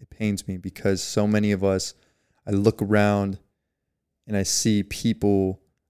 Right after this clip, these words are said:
that are getting accustomed to their own paradigms, to their own programming, to the groupthink, the herd mentality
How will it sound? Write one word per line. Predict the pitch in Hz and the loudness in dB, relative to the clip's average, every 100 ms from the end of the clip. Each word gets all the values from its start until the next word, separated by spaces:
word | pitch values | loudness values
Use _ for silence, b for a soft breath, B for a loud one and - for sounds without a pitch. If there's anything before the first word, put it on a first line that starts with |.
| - | -20
that | 98 101 98 - | -4 0 0 0
are | 101 | -2
getting | 101 104 104 107 98 | 0 2 2 2 -2
accustomed | - - 113 104 - 101 98 95 | -6 -2 0 0 -2 -2 -2 -4
to | - | -4
their | 98 98 98 | 0 2 2
own | 98 | -2
paradigms, | 92 - 101 95 92 92 90 90 - | -4 -2 2 2 2 0 -2 -4 -4
to | 101 | -2
their | 95 95 | 0 0
own | 95 92 | -2 -4
programming, | - - 101 95 98 95 95 90 | -6 2 2 2 0 0 -2 -4
to | 87 - | -8 -10
the | 95 | -12
groupthink, | 95 104 107 - 104 95 - | -4 0 0 0 -2 -2 -4
the | - | -6
herd | 95 - 104 98 | -2 2 2 2
mentality | 98 95 - 95 98 98 | -2 -2 -2 0 0 -2